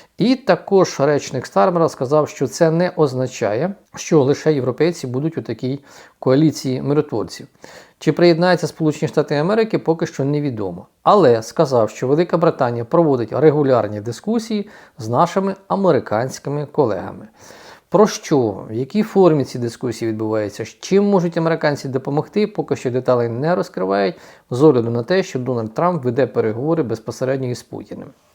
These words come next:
За даними Sky News, у суботу, коли відбувалася саме відеоконференція, присвячена питанням повоєнних гарантій Україні, до, е, цієї, е,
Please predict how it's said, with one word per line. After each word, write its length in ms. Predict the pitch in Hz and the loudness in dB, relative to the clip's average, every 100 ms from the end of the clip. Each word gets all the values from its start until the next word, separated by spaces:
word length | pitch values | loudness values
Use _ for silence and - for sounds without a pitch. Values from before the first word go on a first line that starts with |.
| _ - - - _ | _ -20 -20 -20 _
За 140 | 131 156 | -2 2
даними 320 | 240 240 208 | 2 2 -2
Sky 460 | - 196 185 120 | 0 0 0 -2
News, 220 | 107 95 - | -6 -10 -8
у 120 | 170 190 | -4 -4
суботу, 720 | - 208 131 104 - 151 156 _ | -2 0 0 0 -4 -8 -10 _
коли 200 | 151 170 | 4 6
відбувалася 540 | 170 156 165 160 - 135 | 4 4 6 6 4 -4
саме 460 | 156 147 147 131 - 175 - | -2 0 0 -2 -6 -16 -10
відеоконференція, 1200 | 131 160 143 151 151 135 139 131 127 - 127 120 | -2 0 2 2 0 0 2 2 0 -4 -2 -2
присвячена 680 | 127 120 135 120 - 113 113 | -2 -4 0 0 0 -6 -6
питанням 460 | 113 - 123 113 | -6 -4 -4 -4
повоєнних 500 | 110 110 113 110 107 | -6 -4 -2 -4 -4
гарантій 360 | 113 110 104 113 | -6 -6 -6 -8
Україні, 520 | 104 110 107 107 104 104 _ - - - - | -6 -6 -6 -6 -10 -14 _ -20 -20 -20 -12
до, 460 | 117 135 196 147 113 - - 131 | -2 4 6 6 0 -12 -10 -4
е, 240 | 123 117 | -2 -2
цієї, 580 | - 156 160 147 127 | -4 0 0 2 0
е, 120 | 113 | -2